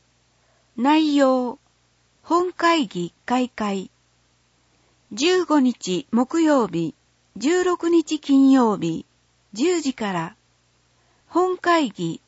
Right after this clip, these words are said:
一般質問。十九日月曜日、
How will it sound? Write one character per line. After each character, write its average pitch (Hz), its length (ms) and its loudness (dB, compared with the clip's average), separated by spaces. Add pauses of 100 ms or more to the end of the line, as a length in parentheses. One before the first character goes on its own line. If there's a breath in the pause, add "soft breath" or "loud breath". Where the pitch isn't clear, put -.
(100)
一 262 160 -2 (100)
般 349 280 2
質 269 320 -8
問。 175 400 -2 (1300)
十 311 300 -2
九 294 160 -4
日 208 500 0
月 269 280 -4
曜 285 280 2
日、 180 300 -6